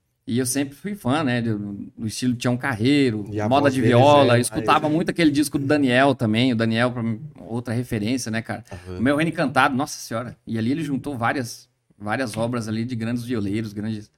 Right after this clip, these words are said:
Speaker 1: E sempre fui fã de Breno Reis, Marco Viola, é,
Speaker 2: Uhum.
Speaker 1: Tião Carreiro, Ronaldo Viola e Praiano,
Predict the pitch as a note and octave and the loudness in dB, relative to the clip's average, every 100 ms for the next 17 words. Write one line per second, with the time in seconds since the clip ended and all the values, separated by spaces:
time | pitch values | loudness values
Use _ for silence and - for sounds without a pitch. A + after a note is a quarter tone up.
0 | _ - _ _ _ _ - B2 C3+ C#3+ | _ -20 _ _ _ _ -6 0 4 4
1 | C#3 C#3 B2+ E3 E3 G3+ - D#3+ F3 E3+ | 4 2 0 -4 -4 -6 -4 -4 0 0
2 | C3 G#2 - G#2+ C3 D3 C3+ B2+ B2+ A#2+ | 0 -4 -12 -6 -2 0 0 0 -2 -2
3 | G#2+ G#2 A2 A#2+ G#2 F#2 A#2 _ _ _ | -2 0 2 4 2 -2 -8 _ _ _
4 | _ _ - F#2+ F#2+ G2+ C#3 G#2+ G#2 C3+ | _ _ -10 -6 -4 -2 -2 -2 0 0
5 | C3 C#3 D3+ B2 B2+ C#3 A2+ G2 G#2 B2+ | 2 2 2 2 2 2 0 -6 -4 -4
6 | C3 A2+ G2+ G2+ | -4 -4 -8 -12